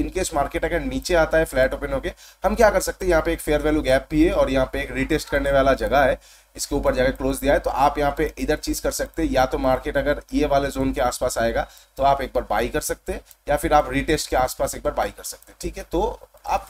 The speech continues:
ये zone पे एक बार बाई कर सकते हैं। In case अगर market flat open होके नीचे आएगा तो ये वाला zone एक buying हो जाएगा, एसएल थोड़ा सा आके नीचे आके आज का डे हाई का टारगेट हो जाएगा, Simple trade है, ठीक है।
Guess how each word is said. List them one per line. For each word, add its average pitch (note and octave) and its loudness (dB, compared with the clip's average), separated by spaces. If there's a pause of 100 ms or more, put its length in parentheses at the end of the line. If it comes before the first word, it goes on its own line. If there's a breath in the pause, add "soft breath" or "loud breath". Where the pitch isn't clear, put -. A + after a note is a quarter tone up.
(120)
ये A3 2
zone F#3+ 2
पे F#3+ 0
एक F3+ 2
बार G3+ 2
बाई D3+ 6
कर E3 2
सकते F#3 -6
हैं। F3+ 0
In D#3 0
case E3+ -2
अगर E3+ -4
market D3 0
flat D#3 4
open E3 0
होके D#3+ 0 (320)
नीचे - 0
आएगा E3+ 6 (420 loud breath)
तो B3 4 (100)
ये F#3+ 4
वाला D#3 8
zone D#3 0
एक B2+ -2
buying C#3+ 6
हो D#3+ 4
जाएगा, D#3+ 4
एसएल D3 -4
थोड़ा C#3+ 0
सा C#3+ 0
आके C#3 2
नीचे C#3 -6
आके C3+ 0
आज C#3 2
का C3 -4
डे A2+ -2
हाई A2 -2
का A2+ 0
टारगेट G#2+ -2
हो - -18
जाएगा, - -16
Simple C3 -4
trade G2 -12
है, F#2+ -20
ठीक F3 -4
है। D#3 -10